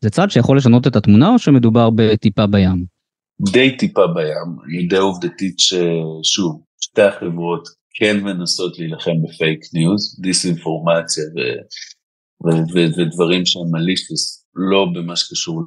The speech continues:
Speaker 2: לבוטים. אגב, לא מתוך, אה, כוונת זדון חלילה, או חוסר אונים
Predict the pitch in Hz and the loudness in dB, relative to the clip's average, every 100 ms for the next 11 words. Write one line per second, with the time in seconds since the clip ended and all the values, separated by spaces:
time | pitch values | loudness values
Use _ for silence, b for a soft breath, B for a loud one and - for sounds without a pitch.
0 | 80 76 73 - 80 98 - 101 113 95 | -10 -8 -10 -10 -14 -14 -2 0 0 -2
1 | 98 117 117 107 - 101 90 - 87 90 | -4 -6 -6 -8 -6 -6 -6 -2 -2 0
2 | 90 87 82 87 95 - 87 87 85 80 | -2 -2 0 0 -2 -4 -6 -4 -2 0
3 | 78 82 - - _ _ - 95 92 98 | 0 -2 -10 -16 _ _ -6 -2 0 0
4 | 87 87 101 104 98 | 0 2 0 0 -2